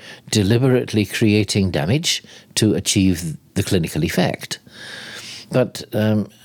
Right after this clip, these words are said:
we had this, this very interesting happenstance. One of his patients, a very attractive lady, had terrible post-herpetic neuralgia,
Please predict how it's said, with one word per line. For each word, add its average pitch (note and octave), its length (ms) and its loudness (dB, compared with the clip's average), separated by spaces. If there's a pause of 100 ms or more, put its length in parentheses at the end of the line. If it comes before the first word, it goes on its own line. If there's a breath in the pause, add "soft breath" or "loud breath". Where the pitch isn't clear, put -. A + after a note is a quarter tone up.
(160)
we C3 240 4
had D#3+ 320 2
this, A#2+ 340 0
this A2+ 280 0
very C#3 200 0
interesting C3 720 2
happenstance. G#2+ 920 -2 (640 loud breath)
One C#3+ 240 2
of C3+ 160 0
his A2+ 260 0
patients, - 800 -2
a D#3+ 480 -2
very F2+ 480 0
attractive F2+ 580 -2
lady, G2 380 2 (360 loud breath)
had A#2+ 380 -2 (720 loud breath)
terrible D3 460 4
post-herpetic - 1000 -2
neuralgia, F#2+ 840 0